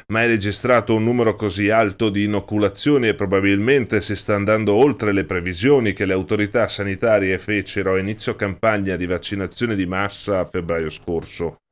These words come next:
In totale, a lunedì, erano più di centosessantunomila i ferraresi che hanno ricevuto almeno una dose e quasi novantasettemila i cittadini estensi immunizzati.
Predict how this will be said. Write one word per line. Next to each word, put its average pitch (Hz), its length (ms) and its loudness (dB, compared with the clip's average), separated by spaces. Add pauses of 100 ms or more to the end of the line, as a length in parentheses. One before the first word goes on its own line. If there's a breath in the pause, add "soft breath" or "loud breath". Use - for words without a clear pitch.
(460)
In 90 120 -10
totale, 90 560 0
a 95 100 -4
lunedì, 95 460 0 (280 loud breath)
erano 101 480 2
più 143 140 4
di 131 140 2
centosessantunomila 123 1200 0
i 95 80 2
ferraresi 107 640 0
che - 100 -2
hanno 110 120 0
ricevuto 107 500 -2
almeno 120 300 0
una 117 100 0
dose 120 480 2 (240 loud breath)
e 113 160 0
quasi 113 420 2
novantasettemila 117 1120 0
i 95 120 0
cittadini 107 640 -2
estensi 120 500 -2
immunizzati. 101 840 -2